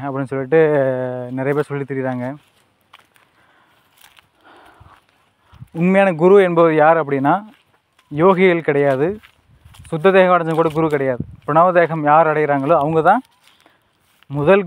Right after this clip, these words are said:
குரு. கடைசி யாருன்னா, ஒளி தேகம் பெற்றவ-, ஒளி தேகம் பெற்றவர்கள் தான் கடைசியான குரு. இது எல்லாரும் தெரிஞ்சுக்கணும். சும்மா நம்ம பாட்டுக்கு இந்த, நம்மளை நம்மளை ஏமாத்திக்கிட்டு, பேர் ஏமாத்திக்கிட்டு அப்படின்னு தெரியக்கூடாது.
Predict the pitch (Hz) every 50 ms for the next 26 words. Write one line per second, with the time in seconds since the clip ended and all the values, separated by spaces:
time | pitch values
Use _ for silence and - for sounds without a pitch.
0 | 165 175 160 151 139 139 165 220 247 226 - - - _ _ _ _ _ _ _
1 | _ _ _ _ _ _ _ _ _ _ _ _ _ _ _ - 165 185 196 190
2 | 214 208 190 170 160 151 143 135 147 165 185 196 156 147 165 180 185 180 165 165
3 | 147 147 135 - 147 151 160 147 135 131 127 131 131 - - 139 143 160 185 180
4 | 185 175 175 165 147 156 135 - 151 147 139 135 135 131 135 175 208 226 190 _
5 | _ _ _ _ _ - 139 147 143 - 160 151 156 147 127 131 139 143 143 _
6 | _ _ _ _ _ _ _ _ _ _ _ _ _ _ _ _ _ _ _ _
7 | - 156 151 143 151 147 156 156 160 185 170 - 165 175 196 196 185 160 160 160
8 | 160 156 - 165 165 175 175 170 156 156 151 156 156 170 160 160 156 143 - 147
9 | 139 139 139 139 151 160 156 151 156 151 151 147 147 147 143 139 131 139 143 131
10 | 147 147 143 147 143 143 147 143 139 135 131 131 123 139 135 135 139 143 _ 143
11 | 139 139 139 135 143 139 147 143 131 135 131 127 131